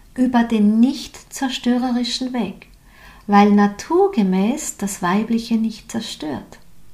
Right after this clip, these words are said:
Das ist ja sogar, wenn man jetzt sehr, sehr lange zurückgeht,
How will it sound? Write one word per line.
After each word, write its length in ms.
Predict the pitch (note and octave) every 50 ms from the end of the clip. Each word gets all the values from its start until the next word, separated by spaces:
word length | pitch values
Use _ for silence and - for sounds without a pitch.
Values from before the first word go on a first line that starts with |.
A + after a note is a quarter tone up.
| - - - - - - - - - - - - - - - - - - - C4+ C#4 C#4 - - - _
Das 200 | - B3 B3+ B3
ist 160 | C#4 D4 C#4 C#4
ja 100 | C#4 B3+
sogar, 640 | - C4 B3+ A#3 A3+ G3+ G#3 A#3 B3+ C4 A#3+ A#3 - A3
wenn 160 | G#3+ A3 A3
man 180 | A3 G#3+ G#3+
jetzt 360 | G#3 G3+ G3+ G3+ - - - - - - - - - - - - - - - - - D4+ - G#3+ G3+ -
sehr, 380 | - G3+ - - A3+ A3 A3+ A3+
sehr 220 | A3+ A3 G3+ G3
lange 420 | G3 F3+ E3+ G#3 C4+ D#4+ D#4 C#4+
zurückgeht, 920 | D4+ - C4 C4+ C4 C#4 C#4 - - - - - B3+ C4 C4+ C#4 C#4 -